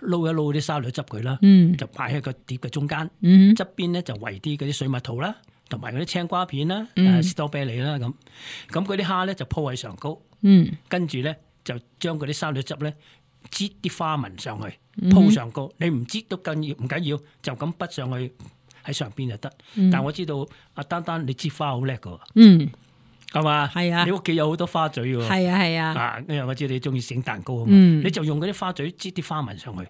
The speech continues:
Speaker 2: 嗯。
Speaker 1: 噉咪靚咯。
Speaker 2: 嗯。
Speaker 1: 啊，吸引到人啊嘛。
Speaker 2: 好啊。
Speaker 1: 嗯。
Speaker 2: 嗯。
Speaker 1: 噉咧，嗱，係，依家咧，即係天熱啦，天熱嘅時間又開始入夏季啦嘛，
Speaker 2: 嗯。
Speaker 1: 係咪？夏季咧，係，我哋另外有一個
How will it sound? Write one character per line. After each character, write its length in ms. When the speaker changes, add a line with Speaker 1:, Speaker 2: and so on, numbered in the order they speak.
Speaker 2:
嗯。 340
Speaker 1:
噉 80
咪 140
靚 200
咯。 140
Speaker 2:
嗯。 280
Speaker 1:
啊， 240
吸 140
引 140
到 100
人 220
啊 20
嘛。 220
Speaker 2:
好 220
啊。 240
Speaker 1:
嗯。 260
Speaker 2:
嗯。 320
Speaker 1:
噉 140
咧， 140
嗱， 180
係， 220
依 200
家 200
咧， 140
即 120
係 40
天 260
熱 120
啦， 340
天 180
熱 100
嘅 120
時 160
間 220
又 100
開 260
始 100
入 100
夏 200
季 120
啦 80
嘛， 180
Speaker 2:
嗯。 300
Speaker 1:
係 60
咪？ 240
夏 140
季 140
咧， 320
係， 280
我 120
哋 120
另 160
外 140
有 100
一 20
個 340